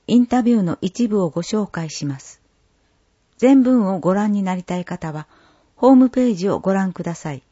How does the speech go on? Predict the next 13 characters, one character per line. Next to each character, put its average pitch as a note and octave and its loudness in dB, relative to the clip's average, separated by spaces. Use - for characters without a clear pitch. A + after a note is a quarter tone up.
ホ B3+ 2
ー - -
ム B3 6
ペ B3+ 0
ー - 0
ジ A#3 -2
番 G#3+ -2
号、 A#2+ -8
三 A#3+ -2
九 G#3 -4
九 G3 -4
八 E3+ -10
四。 D3 -4